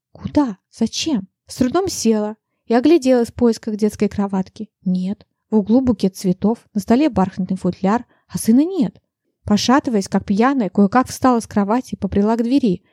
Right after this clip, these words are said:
"Нужно найти сына, никому никогда его не отдам, даже Нарине Марабель. Жестоко лишать ребенка сразу после родов. Я хочу его кормить, смотреть на него, видеть первые шаги.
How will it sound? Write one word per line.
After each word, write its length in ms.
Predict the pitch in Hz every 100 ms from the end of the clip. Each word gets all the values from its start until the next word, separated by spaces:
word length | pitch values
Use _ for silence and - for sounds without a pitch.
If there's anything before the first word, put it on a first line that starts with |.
| _ - -
"Нужно 220 | - 208
найти 300 | 214 233 -
сына, 320 | 285 - 349 208
никому 480 | 185 185 208 208
никогда 420 | 285 285 202 196 226
его 160 | 254
не 140 | 254 269
отдам, 400 | 285 254 180 -
даже 200 | - 202
Нарине 380 | 214 220 269 302
Марабель. 560 | 311 330 349 302 180 208 _ _ _
Жестоко 480 | - 202 - 214 -
лишать 300 | 190 - 196
ребенка 380 | 208 214 226 214
сразу 340 | - 220 220
после 360 | 220 254 220 285
родов. 360 | 330 262 170 - _ _ _
Я 140 | _ 196
хочу 300 | 202 - 220
его 140 | 214
кормить, 480 | 240 302 311 320 196
смотреть 520 | - 208 202 240 294
на 60 | 240
него, 260 | 214 196
видеть 340 | 202 269 262 247
первые 240 | 269 277
шаги. 540 | 277 311 285 190 208